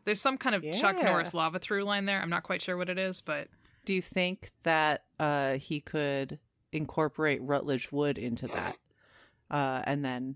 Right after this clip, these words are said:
Speaker 2: and then they could have a tie-in, in both directions.
Speaker 1: Like, have Rutledge, Rutledge Wood is in an episode of Walker, Texas Ranger.
Speaker 2: Yeah.
Speaker 1: <laughs> Yeah,
Speaker 2: Yeah.
Speaker 1: I could, I could see that. I mean, you know, he could definitely at least be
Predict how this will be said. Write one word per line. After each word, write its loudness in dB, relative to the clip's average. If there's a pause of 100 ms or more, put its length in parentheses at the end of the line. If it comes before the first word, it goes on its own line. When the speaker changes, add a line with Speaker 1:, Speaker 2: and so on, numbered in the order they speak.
Speaker 2:
and -4
then -2
they -2
could -6
have -4
a -4
tie-in, -4 (440)
in -4
both 0
directions. -8 (200)
Speaker 1:
Like, 0
have 2
Rutledge, 0 (100)
Rutledge 0
Wood 0
is 0
in -2
an -2
episode -4
of -6
Walker, -4
Texas -6
Ranger. -4 (340)
Speaker 2:
Yeah. 6
Speaker 1:
<laughs> -
Yeah, 2 (120)
Speaker 2:
Yeah. 6
Speaker 1:
I 8
could, 4
I 4
could 0
see 0
that. 2
I 4
mean, 2
you 2
know, 2
he -4
could -2
definitely 2
at -4
least -2
be 2